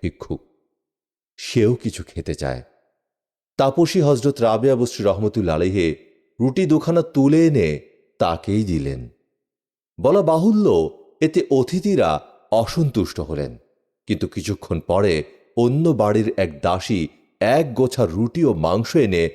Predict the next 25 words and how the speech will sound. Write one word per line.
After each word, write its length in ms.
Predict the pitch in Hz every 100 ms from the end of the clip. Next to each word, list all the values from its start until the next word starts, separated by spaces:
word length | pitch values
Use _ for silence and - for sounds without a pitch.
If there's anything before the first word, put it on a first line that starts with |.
| - _
রাবেয়া 420 | 110 120 113 143 131
বসরি 320 | 113 - 104
রহমতুল্লাহ 500 | 92 98 92 82 76
আলাইহিকে 420 | 85 82 85 80
দিলেন। 320 | 73 71 67 62 _ _ _ _ -
তিনি 180 | -
গুণে 280 | 127 143 175
দেখলেন, 480 | 185 180 196 110 82 - _ _ -
রুটি 320 | 107 175 233
রয়েছে 600 | 233 233 226 110 82 78 - _ -
আঠারোখানা। 840 | 120 - 151 107 - 78 67 60 _ _ _ _ -
দাসীকে 440 | 92 104 - 143
বললেন, 420 | 127 113 92 78 69 _ _ _ _ _
"তোমার 300 | 151 147 190
ভুল 280 | 135 127 160
হয়েছে, 500 | 135 127 - 87 73 - _ _ _ -
উনি 180 | 151 180
অন্য 380 | 147 139 170 220
কারো 240 | 196 165
জন্য 220 | 147 143
রুটি 260 | 123 110 107
পাঠিয়েছেন, 640 | 95 90 104 - - 73 - _ _ -
আমার 320 | 101 101 147
জন্য 260 | 120 117 107
নয়।" 320 | 87 78 65